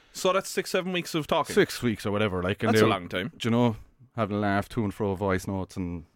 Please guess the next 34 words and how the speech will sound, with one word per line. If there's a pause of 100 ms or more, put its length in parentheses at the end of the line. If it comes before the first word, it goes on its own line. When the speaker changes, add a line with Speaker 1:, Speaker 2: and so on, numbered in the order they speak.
(200)
Speaker 2:
kinda
all
this (400)
caper,
right?
So (1300)
day
comes
when
they
were
like,
"Right, (280)
we're
due
to
meet
up,"
or
whatever.
So (240)
she's
all
excited. (800)
<laughs>
Built
up
a
nice (560)
relationship
and
whatever,
right? (760)
So